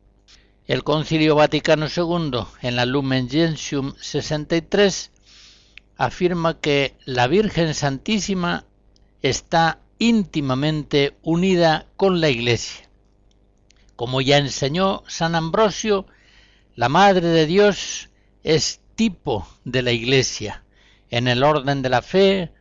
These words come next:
de la caridad y de la unión perfecta con Cristo. Esta afirmación del Concilio Vaticano segundo verdaderamente está muy presente en los padres antiguos.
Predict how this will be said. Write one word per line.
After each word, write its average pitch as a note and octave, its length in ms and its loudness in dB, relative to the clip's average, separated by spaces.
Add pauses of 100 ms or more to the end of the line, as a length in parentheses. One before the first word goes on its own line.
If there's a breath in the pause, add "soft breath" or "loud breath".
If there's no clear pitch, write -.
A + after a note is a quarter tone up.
de A#2+ 160 -4
la C#3+ 140 0
caridad E3+ 720 2 (520 soft breath)
y E3 160 2
de D3 140 2
la C#3 140 2
unión F#3 380 0
perfecta D#3 920 0 (120)
con A2+ 280 -6
Cristo. - 600 -8 (1500 soft breath)
Esta D#3+ 560 0
afirmación D#3 960 0
del A#2+ 180 -4
Concilio B2+ 460 -2
Vaticano C3+ 480 0
segundo D#3+ 500 -2
verdaderamente D3 880 2
está B2+ 280 0
muy D#3 200 -2
presente F3+ 880 -2 (160)
en A2+ 220 -2
los A2+ 160 -6
padres A#2+ 600 -2
antiguos. D3+ 800 -2